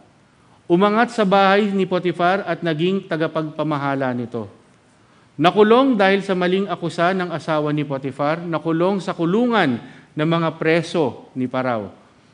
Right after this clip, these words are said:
Umangat sa kulungan at ng mga preso ng hari at naging tagapamahala rin ito.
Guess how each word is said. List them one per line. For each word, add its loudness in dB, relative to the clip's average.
Umangat 2
sa -4
kulungan 0
at -8
ng 0
mga -2
preso 0
ng -2
hari -2
at -6
naging -2
tagapamahala -2
rin -4
ito. -6